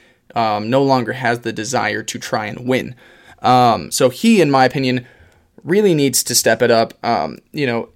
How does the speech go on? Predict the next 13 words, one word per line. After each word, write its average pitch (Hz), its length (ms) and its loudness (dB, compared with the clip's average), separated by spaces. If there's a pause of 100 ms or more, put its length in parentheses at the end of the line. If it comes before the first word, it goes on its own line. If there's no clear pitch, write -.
(120)
in 175 320 0
this 139 240 0
playoffs 123 800 0 (220)
is, 123 540 -2
uh, 95 240 -4
shooting 147 380 0
thirty-five 127 1040 0
point 131 260 -4
six 120 240 -4
percent 120 400 -4
from 117 140 -4
the 117 60 -2
field, 139 380 2